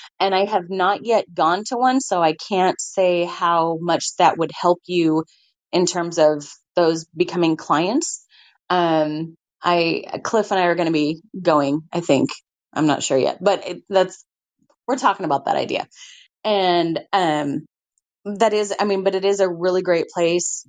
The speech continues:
to meet some of the brands and people. Um, I, I, I don't know how many marketing people go there. I'm sure that they're there learning about the brands as much as I would be there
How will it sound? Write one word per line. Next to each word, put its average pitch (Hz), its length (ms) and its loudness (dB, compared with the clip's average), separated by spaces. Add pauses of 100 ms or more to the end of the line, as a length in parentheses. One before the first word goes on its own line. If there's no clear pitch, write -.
(100)
to 185 160 4
meet 160 420 0 (120)
some 180 380 0
of 160 140 -2 (100)
the 160 80 -2
brands 156 480 0
and 147 140 2
people. 180 500 0 (540)
Um, 160 380 2 (500)
I, 190 300 2
I, 190 160 0 (300)
I - 40 0
don't 185 360 0
know 185 140 0
how 185 160 -2
many 175 200 0
marketing 185 640 0 (640)
people 214 300 0
go 202 240 0
there. 202 280 0
I'm 175 200 -4
sure 180 200 2
that 170 200 -2
they're 175 240 2
there 165 440 0 (240)
learning 165 340 2
about 156 180 2
the 160 80 -4
brands 151 640 0
as 156 160 2
much 151 240 -2
as 147 200 -2
I 147 120 2
would 147 140 0
be 135 160 -6
there 127 280 2